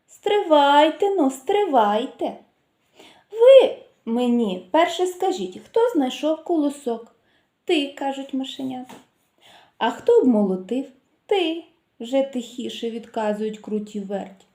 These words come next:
«А хто тісто місив, піч топив, пиріжки напік?» «Ти», вже й зовсім нишком кажуть мишенята. «А що ж ви робили?» Що мали казати м-, мишенята?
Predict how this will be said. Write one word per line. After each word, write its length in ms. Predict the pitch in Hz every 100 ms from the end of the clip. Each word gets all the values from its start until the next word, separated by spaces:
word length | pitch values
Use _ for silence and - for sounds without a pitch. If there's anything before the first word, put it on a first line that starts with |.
| _ _ _ - _ _ _
«А 140 | -
хто 320 | 208 - 427
тісто 480 | 440 - 208 - 311
місив, 420 | 339 339 - 302
піч 400 | 294 - 240 -
топив, 360 | - 330 302 277
пиріжки 680 | - 240 233 - - 427 392
напік?» 460 | 240 208 - 180 - - _ - - - - -
«Ти», 420 | 349 339 233 - - - - - -
вже 280 | - 208 226
й 200 | 214 208
зовсім 720 | 190 262 - - - 277 277
нишком 520 | 285 285 277 - 262
кажуть 500 | 262 254 226 233 247
мишенята. 800 | 262 262 - 262 254 277 269 - - _ _ _ _ _ _ _ _ _
«А 140 | - 277
що 380 | - - 359
ж 180 | 440 -
ви 80 | 392 392 466 - - -
робили?» 680 | 403 370 330 330 320 320 359 381 - - - - _ _ _ _ _ _ _
Що 420 | _ - - 440
мали 240 | 359 220 202
казати 520 | 208 196 196 180 196
м-, 200 | 196 190
мишенята? 840 | 196 196 202 - 202 190 185 -